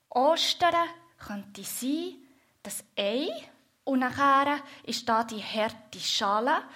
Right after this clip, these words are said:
und wenn die durchbrochen wird, gibt's ein neues Leben. Aha. Aber wieso gibt's denn in den Läden Schokihosen und nicht Schoki-Hühner?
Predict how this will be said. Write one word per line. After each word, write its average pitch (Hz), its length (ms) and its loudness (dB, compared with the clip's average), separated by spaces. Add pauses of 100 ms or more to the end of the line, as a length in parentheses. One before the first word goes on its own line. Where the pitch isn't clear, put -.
(140)
und 226 160 -6
wenn 208 200 -4
die 285 280 0
durchbrochen 254 800 -2
wird, 294 480 -2 (200)
gibt's - 460 -14
ein 196 40 -10
neues 180 300 -14
Leben. 175 340 -12 (1600)
Aha. 247 500 -4 (1120)
Aber 359 280 8
wieso 381 400 2 (1400)
gibt's - 380 -4
denn 403 240 2
in 302 120 -4
den 311 200 2
Läden 320 340 0
Schokihosen 370 1080 4 (520)
und 330 180 0
nicht 370 320 2
Schoki-Hühner? 427 1400 10